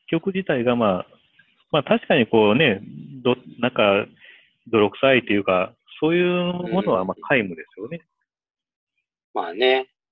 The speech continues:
Speaker 1: うん。
Speaker 2: ここで、これ、その、オンアンドオンって曲で、まあ、
Speaker 1: うん。
Speaker 2: また思い出して、取り上げた時思い出した話があって、これ結構歌詞がなんか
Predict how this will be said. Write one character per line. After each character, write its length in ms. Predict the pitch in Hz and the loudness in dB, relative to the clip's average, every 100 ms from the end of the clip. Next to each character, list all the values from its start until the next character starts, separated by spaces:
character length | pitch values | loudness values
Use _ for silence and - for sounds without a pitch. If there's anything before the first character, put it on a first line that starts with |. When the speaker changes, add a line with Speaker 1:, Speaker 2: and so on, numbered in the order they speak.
| _ | _
Speaker 1:
う 80 | 117 | -6
ん。 680 | 110 104 98 90 85 82 - _ _ | -4 -4 -6 -8 -14 -20 -20 _ _
Speaker 2:
こ 140 | - - | -12 -2
こ 100 | 196 | 2
で、 160 | 190 | 4
こ 140 | - 214 | 4 4
れ、 220 | 208 196 _ _ _ | 6 4 _ _ _
そ 140 | 202 | 2
の、 180 | 190 196 | 4 4
オ 140 | 220 | 4
ン 120 | 233 | 4
ア 60 | 233 | 4
ン 80 | 220 | 4
ド 140 | 220 | 4
オ 120 | 208 | 2
ン 40 | 135 | 0
っ 20 | |
て 80 | 110 | -6
曲 280 | 143 131 127 | -6 -4 -2
で、 420 | 131 127 135 - _ _ | 0 0 -2 -6 _ _
ま 100 | - | -6
あ、 160 | 127 131 | -4 -4
Speaker 1:
う 40 | |
ん。 220 | 113 104 95 | -8 -12 -10
Speaker 2:
ま 120 | 156 | -6
た 200 | 131 139 | -4 -6
思 240 | 143 139 143 | -6 -6 0
い 40 | |
出 120 | 143 | 0
し 60 | - | -2
て、 120 | - - _ - | -10 -20 _ -8
取 120 | 151 | -2
り 60 | 165 | 0
上 60 | |
げ 60 | 156 | 0
た 100 | 117 | -4
時 140 | 110 | -4
思 200 | 113 123 | -6 -4
い 40 | 123 | -4
出 120 | 120 | -6
し 60 | |
た 100 | - | -6
話 280 | 95 107 - | -8 -10 -12
が 100 | - | -12
あ 20 | |
っ 40 | 90 | -10
て、 100 | - | -4
こ 100 | 165 | 0
れ 100 | 147 - | 0 -2
結 160 | - 277 | -4 0
構 140 | - - | 0 0
歌 160 | 294 | 0
詞 200 | 285 302 | 0 0
が 140 | 131 104 | 2 2
な 200 | 110 120 | 2 0
ん 80 | |
か 160 | 113 104 | 2 4